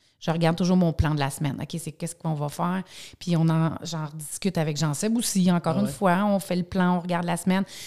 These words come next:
Speaker 1: OK, je serai pas là. Ce, ce soir-là, je serai pas là. Là, je serai pas là, je m'en vais à Ottawa. Parfait. Fait que, tu sais, on regarde quand je vais être là, quand je vais être pas là. Puis je raligne de, ah, OK, hi, je suis mieux d'avoir clenché mes emails, d'avoir clenché mes choses importantes parce que je vais manquer de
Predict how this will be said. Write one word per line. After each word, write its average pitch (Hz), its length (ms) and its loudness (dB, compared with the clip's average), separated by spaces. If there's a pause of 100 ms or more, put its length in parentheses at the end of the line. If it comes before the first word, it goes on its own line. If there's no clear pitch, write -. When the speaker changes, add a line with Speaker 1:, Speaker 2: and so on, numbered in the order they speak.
(160)
Speaker 1:
OK, 165 100 -2
je 214 40 4
serai - 180 2
pas 175 160 2
là. 170 160 4
Ce, 170 140 -4 (180)
ce - 160 -4
soir-là, 175 360 0
je - 60 0
serai 180 100 -6
pas 165 120 -4
là. 175 280 0
Là, 185 60 -2 (380)
je 180 80 -2
serai 175 160 -4
pas 170 100 0
là, 185 60 2
je 190 80 0
m'en 175 120 2
vais 170 80 2
à - 20 2
Ottawa. 165 500 0
Parfait. 170 400 -2
Fait 170 140 -6
que, - 100 -12
tu 196 60 0
sais, 220 220 2
on 151 260 -2
regarde 170 440 -2 (200)
quand 196 160 4
je 175 100 0
vais 175 100 4
être 156 60 -4
là, 185 120 -2
quand 175 140 0
je 156 60 0
vais 160 100 -2
être 156 100 -12
pas 156 120 -4
là. 180 340 2 (380)
Puis 170 120 0
je 156 100 6
raligne 170 500 6
de, 160 220 6
ah, 170 160 4
OK, - 140 -4
hi, 185 500 0
je - 40 -10
suis - 180 -2
mieux 151 100 4
d'avoir 143 260 0
clenché 147 360 -2
mes 156 180 4
emails, 165 480 0 (320)
d'avoir 143 220 -2
clenché 151 280 -2
mes 160 140 2
choses 156 220 -4
importantes 160 500 -2
parce 151 180 -8
que 143 120 -6
je 131 120 -4
vais 135 80 -2
manquer 135 300 -4
de - 80 -14